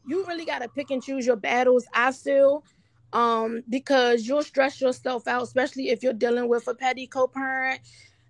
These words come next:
It's just some things, unfortunately, you're just not gonna be able to control. If she got other children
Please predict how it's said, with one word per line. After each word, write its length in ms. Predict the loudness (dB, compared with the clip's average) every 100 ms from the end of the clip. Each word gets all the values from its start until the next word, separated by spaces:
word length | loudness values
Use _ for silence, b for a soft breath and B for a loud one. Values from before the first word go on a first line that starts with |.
| _ 4
It's 220 | 6 6
just 240 | 2 2
some 200 | 2 2
things, 360 | 2 2 2 2
unfortunately, 560 | -2 2 2 4 2 0
you're 140 | 0
just 220 | 0 0 0
not 180 | -2
gonna 140 | -2 -2
be 80 | -2
able 140 | -2
to 40 | -2
control. 440 | -4 0 2 2
If 100 | 0
she 140 | -4 0
got 200 | 2 0
other 160 | -4
children 580 | -4 0 2 2 0 -2